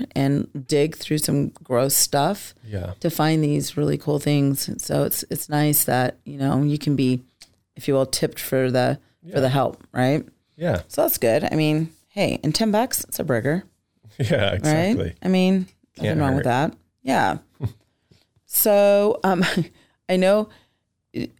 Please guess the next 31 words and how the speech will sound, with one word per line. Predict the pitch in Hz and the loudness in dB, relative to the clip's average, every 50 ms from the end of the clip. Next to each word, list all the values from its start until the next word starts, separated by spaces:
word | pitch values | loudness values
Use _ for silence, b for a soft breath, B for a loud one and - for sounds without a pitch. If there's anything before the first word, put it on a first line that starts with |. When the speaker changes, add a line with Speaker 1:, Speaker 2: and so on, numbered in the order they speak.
| _ - | _ 2
Speaker 1:
I | 190 190 | 4 4
always | 190 196 190 185 170 160 | 6 6 4 4 2 2
laugh | 156 147 147 147 147 - - | 2 2 2 0 -2 -2 -4
because | 160 151 165 151 147 | -2 0 0 2 2
I | 147 135 139 | 2 2 4
always | 147 165 165 160 | 4 2 2 2
expect | 165 160 - - - 151 143 - - | 2 0 -2 -2 -2 -2 -2 -2 -2
a | 139 | -4
text | 131 - - 147 143 - - - | -2 0 -2 0 0 0 -2 -2
from | - 143 139 135 135 131 131 135 143 | 0 0 2 2 2 2 0 0 -2
you | 139 143 151 | 0 0 2
or | 143 135 | 2 2
Jay | 123 - 135 123 127 120 110 - - _ - | 0 0 0 2 2 0 0 -2 -8 _ -4
early | 143 143 143 143 143 | -2 0 2 2 2
in | 143 139 | 2 2
the | |
morning. | 131 127 127 131 131 120 117 120 127 139 - - | 2 2 2 2 2 2 2 0 0 -2 -4 -4
Jay | - - 139 135 127 127 139 160 175 180 - - _ - | -2 0 2 2 2 2 0 -2 -4 -6 -8 -12 _ -2
of, | 135 139 135 135 127 127 - - - | 0 2 2 2 0 -2 -4 -4 -2
um, | - 135 127 117 113 - 143 - _ _ _ _ _ _ _ | -2 0 0 0 0 -2 -4 -6 _ _ _ _ _ _ _
Painted, | - 156 151 147 143 143 143 139 - - _ _ _ _ _ _ _ _ _ _ _ _ _ _ _ _ _ _ _ _ | -4 -2 0 2 2 2 0 0 -4 -12 _ _ _ _ _ _ _ _ _ _ _ _ _ _ _ _ _ _ _ _
Painted, | - 214 226 247 - | -2 0 0 0 2
is | - 190 | 0 -2
it | 226 - | -2 -2
Painted | - - 302 359 349 | -2 -2 -2 -2 -2
by | - 254 254 | -2 -2 -2
Jay? | 247 - 233 240 254 | 0 0 0 0 -2
Painted | 254 - - 208 208 220 214 | -2 -4 -2 0 0 0 2
dot | 220 247 - - | 0 0 -2 0
J? | - 214 214 233 240 | 0 0 0 -2 -2
Speaker 2:
Yep. | 233 | -6